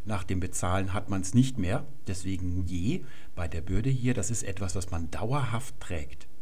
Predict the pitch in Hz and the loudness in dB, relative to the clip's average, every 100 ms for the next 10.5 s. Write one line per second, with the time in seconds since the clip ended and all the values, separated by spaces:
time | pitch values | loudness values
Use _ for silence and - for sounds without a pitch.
0 | - - - - - - - - 95 160 | -2 -2 -2 -2 -2 -2 -2 -2 -2 -2
1 | 113 - 110 117 113 - 90 - 98 90 | -2 0 4 6 6 2 0 0 0 0
2 | 85 82 87 85 80 82 76 90 110 - | 0 0 -2 -2 -2 -2 0 0 0 0
3 | 165 160 - - - - 87 - 135 - | -2 -2 -2 -4 -4 -2 -2 -2 -2 -2
4 | - 98 98 87 82 - - - 92 98 | -2 -2 0 -2 -2 -2 -2 -2 -2 -2
5 | - - - 139 170 - - - - - | -2 -2 -2 0 0 0 0 0 -2 -2
6 | 90 95 104 95 - 92 87 85 - 82 | -2 0 0 0 0 -2 -2 -2 -2 0
7 | 80 104 101 85 - 85 151 135 95 80 | 0 0 -2 -2 -2 -2 0 0 0 -2
8 | 82 104 147 151 - - - 120 107 92 | -2 -2 -2 -2 -2 -4 0 0 0 0
9 | 82 117 95 92 98 - 107 92 104 92 | 0 0 0 0 -2 0 0 0 0 0
10 | 90 98 117 120 | 0 0 0 0